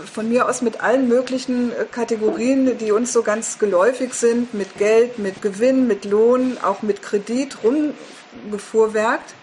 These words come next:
Aber eins hatten sie wirklich beseitigt, die privaten Eigentümer.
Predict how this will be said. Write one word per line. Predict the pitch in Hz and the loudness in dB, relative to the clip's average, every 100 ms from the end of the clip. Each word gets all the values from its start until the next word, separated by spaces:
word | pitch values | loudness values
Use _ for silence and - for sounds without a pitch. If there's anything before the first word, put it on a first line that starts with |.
| - - - - | -20 -20 -20 -8
Aber | - 208 - | -2 0 2
eins | 214 269 302 | 0 0 -2
hatten | 294 285 | -2 -2
sie | 247 226 | -2 0
wirklich | 311 330 311 | -2 -2 -6
beseitigt, | 269 240 226 208 - 151 156 - - - - | -6 -2 0 0 0 -6 -6 -4 -2 -2 -4
die | - - | -4 -2
privaten | 202 180 185 262 | 0 0 0 0
Eigentümer. | 254 262 247 180 - 165 156 | 0 2 0 -2 -8 -10 -8